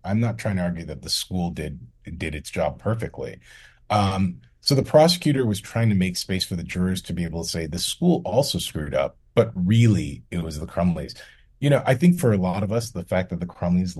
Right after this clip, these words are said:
left without telling the school that he was armed just blows everything away. But I have a lot of friends.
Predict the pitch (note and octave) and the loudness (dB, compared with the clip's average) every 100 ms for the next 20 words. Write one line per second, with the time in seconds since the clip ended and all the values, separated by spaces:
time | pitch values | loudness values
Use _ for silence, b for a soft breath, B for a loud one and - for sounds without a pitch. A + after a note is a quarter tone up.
0 | D2 D2+ A2 - - D2 D2+ - E2 D#2 | -4 -4 -4 -8 -8 -4 -6 -6 -8 -8
1 | E2+ - - - D2 C#2+ F2 - - - | -8 -10 -14 -12 -12 -6 -6 -6 -6 -6
2 | - - D2 - D2+ D2+ E2+ A#2+ - - | -6 -10 -12 -12 -10 -8 -6 -8 -10 -20
3 | - F#2 F2 - - - - E2 E2 F2 | -6 -4 -4 -10 -18 -20 -10 -4 -2 -2
4 | F2 D#2 D#2 D#2 D2+ D2 C#2+ F#2+ C#3 - | -4 -6 -8 -6 -6 -2 -2 -2 -4 -8
5 | b b b _ - C#3+ - D3+ F3+ C#3+ | b b b _ 2 2 4 2 4 0
6 | B2 C3 C3+ C3+ B2+ B2+ F#2 F2+ | 4 4 4 0 -2 2 2 0